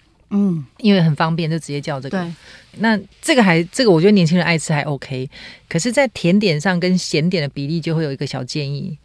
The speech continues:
Speaker 2: 就是我会建议咸点大于甜点。
Speaker 1: 咸点大于甜点？
Speaker 2: 对。
Speaker 1: 为什么啊？
Speaker 2: 因为你在户外环境啊，其实如果有一桌的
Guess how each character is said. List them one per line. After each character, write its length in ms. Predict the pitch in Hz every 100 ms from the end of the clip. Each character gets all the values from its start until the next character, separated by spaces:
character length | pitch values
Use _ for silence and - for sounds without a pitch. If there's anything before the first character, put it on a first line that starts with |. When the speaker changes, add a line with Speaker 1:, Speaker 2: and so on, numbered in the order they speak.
| - - -
Speaker 2:
就 160 | 160
是 120 | 165
我 60 | 170
会 140 | 240
建 280 | 226 220 208
议 80 | 185
咸 320 | - 160 165
点 200 | 170 143 143
大 160 | 165
于 100 | 147
甜 300 | 139 139 131
点。 260 | 139 - 156 _ - -
Speaker 1:
咸 380 | - - 196 240
点 280 | 269 190 175
大 200 | 208 196
于 60 |
甜 320 | 185 202 185 175
点？ 180 | 220 - -
Speaker 2:
对。 180 | - -
Speaker 1:
为 100 | 285
什 140 | - -
么 140 | -
啊？ 60 | - - -
Speaker 2:
因 80 | 226
为 60 | 226
你 40 |
在 120 | 196
户 140 | 214 220
外 160 | 208 175
环 200 | 156 147
境 240 | 170 151
啊， 80 | 143
其 200 | - 147
实 380 | - 139 135 151 _ _ _
如 160 | - 185
果 140 | 190
有 220 | 147 123 - _ _ _ -
一 80 | 208
桌 340 | - 185 180
的 380 | 160 151 127